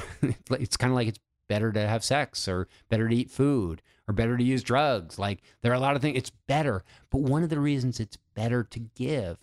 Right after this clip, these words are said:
is because it creates in you this deep sense of connection to the person that you give to.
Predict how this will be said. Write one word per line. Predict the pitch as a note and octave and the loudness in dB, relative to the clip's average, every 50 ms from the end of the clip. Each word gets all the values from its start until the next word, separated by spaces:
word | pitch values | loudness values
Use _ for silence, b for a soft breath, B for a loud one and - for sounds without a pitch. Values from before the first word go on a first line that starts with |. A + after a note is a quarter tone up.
| _ _ | _ _
is | - A#2 G#2+ | -4 -4 -4
because | A2 A2 A2 - - - A#2 A2 G#2 | -4 -6 -8 -8 -8 -6 -4 -2 -2
it | A#2 - - | -2 -4 -4
creates | - - - B2 A#2+ A#2 B2 C3 B2+ - - | -8 -6 -2 -2 0 0 0 -2 -2 -4 -2
in | A#2+ A#2 A2 | 0 0 0
you | A2 G#2+ G#2 G#2 G#2 G#2 G2+ | 0 0 0 0 -2 -2 -2
this | F#2+ A2 G#2+ F#2 - - | -2 -4 -4 -4 -6 -8
deep | _ - A2 A2+ G2+ - | _ -4 -4 -2 -2 -2
sense | - - - G#2 G2 G2+ G2 - - | -4 -2 -2 -2 -2 -2 -2 -4 -6
of | - G2+ - | -8 -10 -8
connection | - - A2 G#2 G2+ A2+ - - - - G2+ F2+ F#2 | -4 -2 0 0 0 -2 -4 -6 -8 -6 -6 -6 -6
to | - G2 | -6 -8
the | F#2 F#2 | -12 -12
person | - - G2 F#2 - - G2+ G2 | -10 -8 -8 -8 -6 -4 -4 -4
that | E2+ G#2 | -4 -4
you | G2+ | -6
give | G2 - A2+ C3 B2+ - | -4 -2 -4 -4 -4 -8
to. | - - A#1+ - | -10 -12 -12 -12